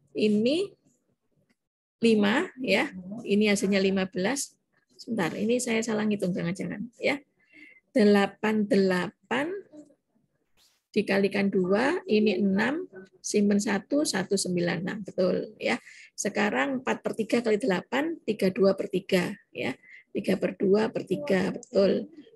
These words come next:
Jadi sekarang satu sembilan enam dikurangi tiga dua sama dengan empat, enam, satu enam empat, ya. Betul, satu enam empat terus dibagi tiga.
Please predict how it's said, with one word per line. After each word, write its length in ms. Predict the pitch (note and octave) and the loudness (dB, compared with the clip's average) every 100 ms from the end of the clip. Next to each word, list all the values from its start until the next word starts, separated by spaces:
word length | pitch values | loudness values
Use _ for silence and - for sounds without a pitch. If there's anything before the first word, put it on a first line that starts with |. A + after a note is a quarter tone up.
| - | 0
Jadi 200 | G3 A3 | 4 4
sekarang 560 | A3 D#4 G#3 B3+ D#4 D#4 | 2 0 0 2 0 0
satu 420 | A#3+ G#3+ - D4 | -2 -2 0 0
sembilan 540 | C#4+ A#3+ G#3 F#3+ F#3 | 2 2 4 4 2
enam 680 | F3 F3+ F3+ F#3+ A#3 D#4 F#4 - _ _ | -2 -4 0 0 0 -2 -6 -12 _ _
dikurangi 680 | - F#3+ G3+ G3 G3 G3 G3 | -2 -2 2 2 2 0 0
tiga 300 | G3+ F#3+ F#3+ | -2 -2 -2
dua 480 | G3 E3+ G3+ - - | -2 -4 0 0 0
sama 320 | - F#3+ G3 | 0 0 0
dengan 260 | F#3+ F#3 A3+ | -2 -4 -4
empat, 480 | A#3 G3 - B3+ D4+ - _ _ _ _ _ _ _ _ G#3+ | -4 -8 -4 -2 -2 -4 _ _ _ _ _ _ _ _ -2
enam, 400 | G#3+ A3 C4 C#4+ | 0 2 0 -2
satu 300 | - G3 - | -4 -4 -2
enam 300 | F#3+ F3 E3+ | -2 0 -4
empat, 240 | - - - | -6 -12 -10
ya. 260 | - F#3+ G#3+ | -4 -2 -4
Betul, 400 | - - F#3+ F3 | -10 -2 0 0
satu 220 | - E3+ | -2 -4
enam 300 | A3 B3+ D4 | -2 0 -2
empat 240 | B3+ B3+ C4 | 0 0 0
terus 100 | A#3+ | -2
dibagi 380 | G#3+ G3 - C#3 | 0 0 0 -2
tiga. 420 | G#3+ - G3+ | -4 0 0